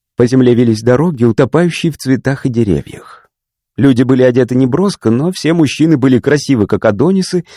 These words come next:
а женщины походили на прелестных нимф. На стадионах и в бассейнах проводились спортивные состязания. В концертных залах под открытым небом исполнялась музыка, в людных салонах декламировались стихи.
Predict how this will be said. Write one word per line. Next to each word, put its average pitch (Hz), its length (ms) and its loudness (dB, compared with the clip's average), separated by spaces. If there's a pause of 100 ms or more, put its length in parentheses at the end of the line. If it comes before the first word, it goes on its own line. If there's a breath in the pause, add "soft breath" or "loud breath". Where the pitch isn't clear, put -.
(300 loud breath)
а 113 120 0
женщины 160 460 0
походили 147 440 -2
на 123 120 0
прелестных 110 680 -4
нимф. - 560 -8 (920)
На 113 120 2
стадионах 117 500 2
и 117 40 0
в 101 60 -2
бассейнах 117 540 0 (300 soft breath)
проводились 113 420 2
спортивные 113 540 0
состязания. 131 840 -6 (460)
В - 80 -20
концертных 147 480 -2
залах 160 400 -2
под 120 100 0
открытым 131 460 0
небом 139 300 2
исполнялась 107 600 -2
музыка, 156 500 -2 (600 loud breath)
в 92 100 -4
людных 117 380 2
салонах 151 500 0
декламировались 104 1040 -4
стихи. - 640 -10